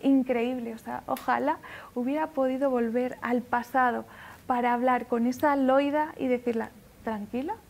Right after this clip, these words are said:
que en enero vuelves otra vez a entrenar, que además vamos a volver a subir al podio y que todo va a seguir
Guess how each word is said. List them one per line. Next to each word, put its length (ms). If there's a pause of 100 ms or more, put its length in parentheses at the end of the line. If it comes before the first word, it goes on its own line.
(120)
que 80
en 80
enero 480 (340)
vuelves 400
otra 240
vez 240
a 80
entrenar, 580 (720)
que 80
además 440
vamos 340
a 80
volver 360
a 80
subir 340
al 240
podio 360 (460)
y 60
que 120
todo 280
va 80
a 40
seguir 400